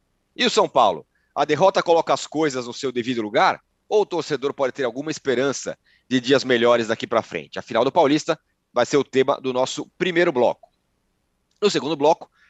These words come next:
vamos falar da final do Carioca. O Fluminense, contra o adversário com melhores jogadores, conseguiu fazer justamente o que o São Paulo não conseguiu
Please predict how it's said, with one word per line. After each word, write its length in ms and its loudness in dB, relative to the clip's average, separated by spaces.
vamos 160 -4
falar 160 0
da 100 -4
final 320 -4
do 80 -8
Carioca. 520 -4
O 40 -16
Fluminense, 500 -8
contra 280 -2
o 20 4
adversário 480 0
com 120 -10
melhores 440 2
jogadores, 580 -2
conseguiu 340 -2
fazer 280 0
justamente 800 -2
o 100 -16
que 100 -6
o 40 0
São 160 2
Paulo 320 4
não 200 0
conseguiu 480 -4